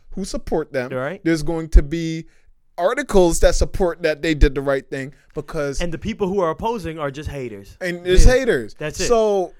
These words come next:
Speaker 1: yo,
Speaker 2: I heard a sermon, right?
Speaker 1: I
Speaker 2: On
Speaker 1: don't
Speaker 2: my
Speaker 1: think we'll ever have
Speaker 2: at
Speaker 1: one,
Speaker 2: one, I blame
Speaker 1: one
Speaker 2: Google.
Speaker 1: nation under God anymore,
Speaker 2: I,
Speaker 1: man.
Speaker 2: I say this too. I blame Google as well because I remember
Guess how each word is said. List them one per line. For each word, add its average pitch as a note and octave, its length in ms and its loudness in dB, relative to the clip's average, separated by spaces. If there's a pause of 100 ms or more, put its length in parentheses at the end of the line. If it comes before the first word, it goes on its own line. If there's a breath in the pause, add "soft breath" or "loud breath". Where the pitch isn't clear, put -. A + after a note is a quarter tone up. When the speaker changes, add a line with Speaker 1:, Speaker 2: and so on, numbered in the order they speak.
(120)
Speaker 1:
yo, G#3 340 -4
Speaker 2:
I F#3 140 2
heard A3 200 -4
a G3 40 -6
sermon, G#3 400 -12
right? F#3 240 -8
Speaker 1:
I E3 60 -2
Speaker 2:
On F#3+ 60 2
Speaker 1:
don't E4+ 80 2
Speaker 2:
my A4 60 -4
Speaker 1:
think G4+ 160 4
we'll A#3 140 4
ever A3 340 2
have F3 300 2
Speaker 2:
at E3 80 0
Speaker 1:
one, D#3+ 100 0
Speaker 2:
one, F#3 240 -6
I F3 100 0
blame G#3+ 240 -4
Speaker 1:
one F3+ 100 0
Speaker 2:
Google. E3+ 120 -2
Speaker 1:
nation E3+ 260 -6
under D3 160 -8
God C#3+ 220 -2
anymore, A#2+ 400 -14
Speaker 2:
I, D#3+ 80 -6
Speaker 1:
man. E3+ 100 -6
Speaker 2:
I E3+ 100 -6
say F#3+ 200 -8
this F3 180 -8
too. D3+ 280 -12
I C#3+ 80 -12
blame D#3+ 320 -10
Google F3 320 -10
as C3+ 140 -10
well E3 180 -10
because C#3+ 280 -16
I C#3+ 40 -12
remember E3 380 -6